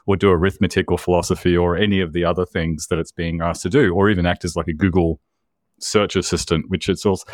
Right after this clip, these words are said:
yet it is surprisingly effective with the right prompting. So one of the things that's also going on, of course, is,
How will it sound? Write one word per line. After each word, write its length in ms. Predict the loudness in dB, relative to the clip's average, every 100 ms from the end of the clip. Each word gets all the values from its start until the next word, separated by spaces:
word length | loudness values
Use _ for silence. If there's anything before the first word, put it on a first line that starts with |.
| -10 0
yet 160 | 2 4
it 160 | 2
is 220 | 4 2
surprisingly 640 | -2 -2 0 0 0 -2 -4
effective 600 | -2 -4 0 0 0 -4 _ _ -8
with 380 | 2 2 2 -2
the 100 | 2
right 300 | 4 2 2 -2
prompting. 540 | 2 2 0 -2 -4
So 300 | -2 2 2 0 -12 -20 _
one 380 | -12 -2 2 4
of 200 | 4 2
the 80 | -2
things 280 | 4 4 4
that's 140 | 4
also 180 | 2 4
going 240 | 2 2 2
on, 60 |
of 100 | 0
course, 220 | 2 2
is, 220 | 2 -4